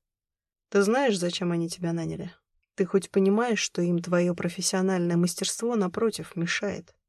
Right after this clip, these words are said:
А вот твое сходство с Алиной, о, это главное». «Женя, не задавая мне никаких вопросов, скажи,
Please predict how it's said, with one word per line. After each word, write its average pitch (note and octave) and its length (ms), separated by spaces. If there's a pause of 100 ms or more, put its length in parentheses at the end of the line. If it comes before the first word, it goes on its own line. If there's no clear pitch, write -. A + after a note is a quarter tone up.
(160)
А F#3 120
вот F3 140
твое F#3+ 220
сходство F#3 440
с - 120
Алиной, G#3 600 (420)
о, E3+ 240
это E3 240
главное». F3 640 (920)
«Женя, F3+ 640 (460)
не F#3 140
задавая F#3 480
мне F3+ 180
никаких F3 500
вопросов, F#3+ 520
скажи, F3+ 460